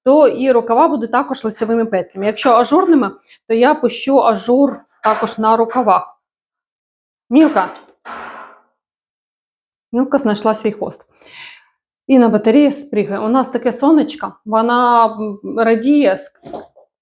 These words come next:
бігає, <laughs> радується і не заважає мені знімати. Все як завжди. М, ну, такий в нас влог.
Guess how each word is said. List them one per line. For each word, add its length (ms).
бігає, 540
<laughs> 100
радується 680
і 60
не 100
заважає 380
мені 200
знімати. 340
Все 160
як 340
завжди. 600
М, 280
ну, 420
такий 560
в 20
нас 340
влог. 340